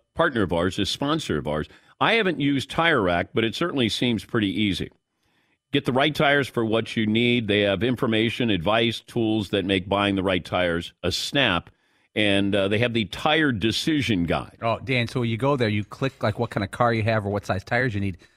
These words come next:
Speaker 2: Then they have reviews, and it's, like, video reviews, how good they are in snow. You know I love snow tires.
Speaker 1: Mm. Get personalized tire recommendations in two minutes or less. And they sell only the best brands in the industry. The high-performance Hankook,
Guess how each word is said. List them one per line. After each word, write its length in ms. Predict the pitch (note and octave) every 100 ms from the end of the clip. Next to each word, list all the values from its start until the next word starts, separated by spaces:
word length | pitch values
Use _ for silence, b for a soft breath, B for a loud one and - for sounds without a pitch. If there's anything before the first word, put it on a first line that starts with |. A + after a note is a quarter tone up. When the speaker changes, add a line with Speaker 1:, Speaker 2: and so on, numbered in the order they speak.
| b
Speaker 2:
Then 120 | C3+
they 80 | D3+
have 100 | C3+
reviews, 500 | A2+ G2+ A#2 D#3 F#2
and 80 | G2+
it's, 80 | F#2+
like, 140 | F#2+
video 340 | F2 A2+ C3+ C3+
reviews, 500 | C3 A2 A#2+ B2 A2+
how 140 | G#2
good 220 | F#2+ A2+
they 100 | G#2+
are 60 | F#2+
in 80 | F#2
snow. 280 | - A2+ A2+
You 100 | G#2
know 120 | A2
I 40 |
love 180 | G2+ G2
snow 160 | - F#2
tires. 260 | - - -
Speaker 1:
Mm. 380 | A#2+ F3+ C3+ - _ b b b A#2+
Get 180 | A2+
personalized 540 | - G3+ - D#3 C#3+ -
tire 280 | D#3+ E3 A#2
recommendations 800 | F#2 F#2+ D#2+ D2+ D2 - F#2 F2+
in 200 | G2+ F2+
two 180 | E3
minutes 320 | D3 A#2 A2 A#2
or 60 |
less. 340 | A#2+ B2+ - - _ _
And 160 | G2 G#2
they 100 | A2
sell 360 | - C#3 C3 B2
only 260 | B2 B2
the 420 | G#2+ A2+ G#2 G2 F2+
best 340 | D#3+ E3 -
brands 300 | B2+ D#3+ D3+
in 80 | C#3+
the 100 | C3+
industry. 420 | F3 D#3+ - C#2+ - b b b -
The 140 | G2+
high-performance 1200 | - B2+ D#3 D3+ - A2+ - C3+ C3+ C3 B2+ - _ _ -
Hankook, 840 | D3 D#3 E3+ F3 D3+ - D3+ D3+